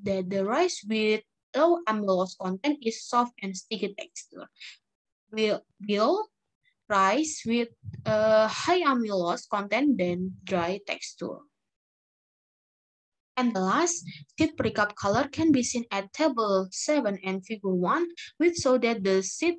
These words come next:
precap color of the strain more black than control, than control. The large of number scoring than the dark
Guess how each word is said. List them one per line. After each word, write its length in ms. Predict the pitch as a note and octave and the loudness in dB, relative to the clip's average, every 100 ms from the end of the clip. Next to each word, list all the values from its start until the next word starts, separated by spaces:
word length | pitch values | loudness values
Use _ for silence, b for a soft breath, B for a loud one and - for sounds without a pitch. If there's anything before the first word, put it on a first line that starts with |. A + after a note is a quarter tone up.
| C4 | -2
precap 320 | A#3+ A#3+ A3+ - | -2 0 -2 -2
color 220 | G3+ A3 - | -2 0 -2
of 80 | G#3+ | -6
the 80 | G3 | -8
strain 320 | F#3+ - B3 | -10 -4 0
more 240 | C4 G#3+ G3+ | 2 2 0
black 300 | F#3 F3 F#3 F#3 | 0 0 0 -4
than 220 | A#2+ E3+ - | -8 -8 -6
control, 380 | F3 F3+ - - _ b b b _ _ - | -4 -4 -6 -12 _ b b b _ _ -6
than 200 | F#3+ G3 | -4 -2
control. 580 | - F3+ F3+ E3 C3+ - B _ _ _ _ _ _ _ _ _ - | -2 0 0 -2 -4 -8 B _ _ _ _ _ _ _ _ _ -2
The 160 | A#3+ | 2
large 480 | B3+ C4+ D#4+ F4 - - | 4 6 4 2 -4 0
of 380 | C4 B3 B3 A#3+ - - - _ | 4 4 2 -2 -10 -16 -18 _
number 340 | C4+ D#4+ D#4+ C#4+ | 2 4 4 2
scoring 640 | C#4 - A3+ G#3 F3 F#3+ F#3+ | 0 -6 -6 -2 -2 -2 0
than 540 | F#3 F#3 F#3+ F#3 F#3 | 0 2 2 2 0
the 440 | G3 G#3+ G#3 G3 F#3+ | 0 0 2 0 0
dark 360 | - F#3 C4+ F4+ | 0 2 2 0